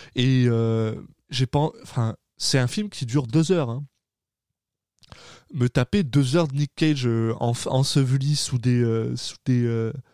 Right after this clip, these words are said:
euh, sous des, euh, comment on appelle ça, là, sur, sous des gravats, euh,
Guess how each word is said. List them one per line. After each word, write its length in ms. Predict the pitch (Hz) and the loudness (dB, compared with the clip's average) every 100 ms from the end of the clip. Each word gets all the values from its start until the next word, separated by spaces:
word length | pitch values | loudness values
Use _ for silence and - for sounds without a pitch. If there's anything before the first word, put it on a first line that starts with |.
| _ _ _ _ _ - | _ _ _ _ _ -6
euh, 160 | 127 120 | -2 -2
sous 200 | - 117 | -2 -2
des, 240 | 123 120 | 0 2
euh, 540 | 113 107 104 104 104 104 113 117 156 - _ _ | 2 0 -2 -4 -6 -10 -10 -12 -14 -18 _ _
comment 160 | 110 | -8
on 60 | 104 | -6
appelle 140 | 101 | -6
ça, 180 | - 104 | -6 -8
là, 100 | 98 | -8
sur, 160 | - 104 | -10 -10
sous 160 | - 107 | -10 -6
des 120 | 107 | -4
gravats, 560 | 104 107 113 143 180 165 _ _ _ _ _ - | -2 -2 0 0 0 -2 _ _ _ _ _ -2
euh, 640 | 113 107 110 107 110 107 | 0 0 -2 -2 -2 -4